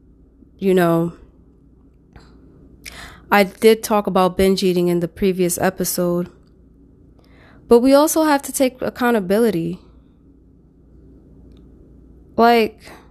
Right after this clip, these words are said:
for example, my mom is seventy-six years old and she eats like a toddler. She eats, like, chicken nuggets and,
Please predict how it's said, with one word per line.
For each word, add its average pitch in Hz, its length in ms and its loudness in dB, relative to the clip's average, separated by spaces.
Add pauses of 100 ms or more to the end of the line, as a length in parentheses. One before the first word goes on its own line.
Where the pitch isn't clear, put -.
(1900)
for 254 120 2
example, 220 720 0 (420)
my 220 220 2
mom 277 300 2
is 262 120 0
seventy-six 233 800 -2
years 202 180 -2
old 190 280 0
and 185 100 0
she 190 140 -2
eats 190 340 -2
like 185 180 -4
a 175 60 -2
toddler. 165 600 -10 (1700)
She - 160 0
eats, 208 480 0
like, 185 400 0 (140)
chicken 202 400 -2
nuggets 190 680 -2 (300)
and, 175 520 -2